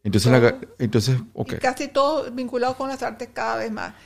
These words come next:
Speaker 2: Era una cosa contigo, por ejemplo, y con
Speaker 1: Ujú.
Speaker 2: Luis Simón,
Speaker 1: Ujú.
Speaker 2: lo, del ambiente que se vivía en la casa de nosotros tres, en
Speaker 1: Ujú.
Speaker 2: Caracas, ya,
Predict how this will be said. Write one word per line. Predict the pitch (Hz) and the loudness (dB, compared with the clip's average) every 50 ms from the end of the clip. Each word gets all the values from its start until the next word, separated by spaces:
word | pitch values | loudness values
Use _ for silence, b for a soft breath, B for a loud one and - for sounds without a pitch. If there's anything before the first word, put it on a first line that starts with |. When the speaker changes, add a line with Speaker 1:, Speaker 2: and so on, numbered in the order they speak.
| B B B B B B - | B B B B B B 4
Speaker 2:
Era | 240 233 - - 240 - - | 4 4 4 4 0 -10 -8
una | 240 254 254 294 | -4 -2 -2 -2
cosa | 294 302 285 - 294 | -2 -4 -6 -6 -6
contigo, | - 269 226 226 - 254 247 220 208 202 | -4 -4 -4 -2 -2 0 2 4 4 4
por | 196 196 190 | 4 2 -2
ejemplo, | 190 190 202 202 202 196 202 196 | -2 -2 -2 -2 -4 -4 -2 -2
y | |
con | 208 196 196 | 0 0 0
Speaker 1:
Ujú. | 202 202 | 0 -2
Speaker 2:
Luis | 202 190 | -8 -8
Simón, | - 202 208 226 240 226 190 175 | -6 -2 0 2 2 2 2 0
Speaker 1:
Ujú. | 175 113 104 101 98 104 113 127 123 - _ _ - 208 214 | -2 -2 0 0 0 0 -2 -4 -8 -12 _ _ -8 -6 -6
Speaker 2:
lo, | 202 - | -6 -4
del | 190 202 202 202 | -2 0 0 0
ambiente | 190 196 202 202 208 208 247 | 0 -2 -4 -6 -6 -6 -6
que | - 262 254 | -6 -6 -6
se | - 240 | -4 -2
vivía | 220 220 202 208 214 220 | -2 0 0 2 2 2
en | 226 226 | 2 2
la | 226 226 | 0 0
casa | 220 208 - 240 | 0 -2 0 0
de | 233 | -2
nosotros | 220 - 214 196 - 220 226 | -2 -2 -4 -4 -4 -6 -8
tres, | - - 240 214 208 - - _ - | -4 -2 -2 -2 -2 -2 -10 _ -8
en | 220 196 | -6 -2
Speaker 1:
Ujú. | - | 0
Speaker 2:
Caracas, | 208 196 190 190 - 226 226 | 2 2 2 0 -2 -6 -6
ya, | 220 208 202 | -4 -4 -4